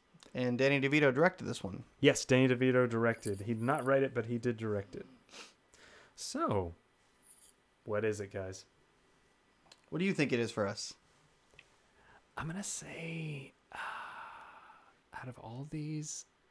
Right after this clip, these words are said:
Speaker 2: you're bad?
Speaker 1: What do you, do you like it?
Speaker 2: No.
Speaker 1: No?
Speaker 2: I mean, after watching it, it doesn't,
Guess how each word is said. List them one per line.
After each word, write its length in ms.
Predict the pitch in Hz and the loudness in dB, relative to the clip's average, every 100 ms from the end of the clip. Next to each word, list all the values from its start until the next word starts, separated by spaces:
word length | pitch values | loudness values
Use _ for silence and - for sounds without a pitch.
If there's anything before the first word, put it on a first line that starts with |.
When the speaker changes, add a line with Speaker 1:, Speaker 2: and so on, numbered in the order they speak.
| _ _ | _ _
Speaker 2:
you're 140 | - 95 95 | -8 -8 -6
bad? 460 | 98 107 156 208 107 - _ _ _ _ _ - _ | -6 -6 -6 -6 -8 -14 _ _ _ _ _ -20 _
Speaker 1:
What 120 | 175 | 2
do 60 | 196 | 2
you, 60 | - | 2
do 100 | 135 | 4
you 120 | 170 | 8
like 220 | 196 220 | 8 6
it? 140 | 311 - _ _ _ _ _ _ _ _ _ - | 2 -6 _ _ _ _ _ _ _ _ _ -8
Speaker 2:
No. 360 | 113 92 87 107 _ _ _ _ - | -4 -4 -6 -12 _ _ _ _ -10
Speaker 1:
No? 220 | 113 123 - _ _ - | -4 -4 -6 _ _ 4
Speaker 2:
I 60 | |
mean, 180 | 135 127 | 4 4
after 300 | 127 131 127 | 4 4 4
watching 420 | 113 117 - 135 | 4 4 2 0
it, 180 | 135 - _ _ _ _ _ _ _ _ | 0 -2 _ _ _ _ _ _ _ _
it 120 | 123 | -2
doesn't, 320 | 117 107 104 | 0 0 -2